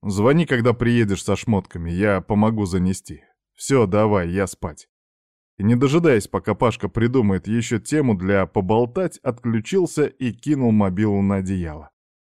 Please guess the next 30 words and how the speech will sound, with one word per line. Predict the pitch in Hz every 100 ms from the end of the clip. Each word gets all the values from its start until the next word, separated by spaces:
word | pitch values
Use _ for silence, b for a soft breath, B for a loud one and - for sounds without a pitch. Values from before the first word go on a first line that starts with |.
| _ _ _ _ _ _
Уснуть | 113 131 190 180
удалось | 147 156 160 -
не | 151
сразу, | 165 165 165 107 90
но | 113 165
через | - 117 113
какое-то | 120 151 143 120
время | 107 123 107
забылся | 92 107 131 175 135 123 110
и | - 143
поспал | 120 104 - 131 120
всего | - 110 120
одну | 135 135
минуточку, | 143 156 160 - - - 80
как | 110 -
мне | 113 98
показалось, | - 113 117 120 92 - - _ _ _ _ _
когда | 117 117 147
дверь | 135 127 120
квартиры | 110 110 107 165 147 117
с |
характерным | - 113 117 - 165 147 117
хлопком | 123 117 - 127 107
открылась, | 101 - 170 156 117 -
и | - 117
пространство | - 107 104 131 135 123 117 98
наполнил | 101 - 117 110 101
надоедливый | 107 104 107 107 95 95 98
голос | 92 98 95 90
друга. | 92 87 78 -